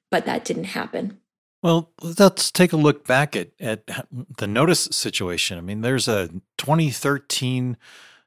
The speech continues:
Speaker 2: Executive Office of the President issuing an economic benefits of increasing electric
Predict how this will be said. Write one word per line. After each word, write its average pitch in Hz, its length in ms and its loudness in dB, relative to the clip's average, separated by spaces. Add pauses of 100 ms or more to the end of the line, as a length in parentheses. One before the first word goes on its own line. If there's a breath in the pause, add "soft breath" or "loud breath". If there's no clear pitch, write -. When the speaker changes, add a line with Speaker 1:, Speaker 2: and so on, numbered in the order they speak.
(100)
Speaker 2:
Executive 113 800 -2
Office 123 400 0
of 104 40 -14
the 101 80 -6
President 117 480 -2
issuing 117 360 -2
an 92 320 -6
economic 127 600 -4
benefits 113 460 -4
of 87 100 -10
increasing 120 600 -6
electric 110 420 -6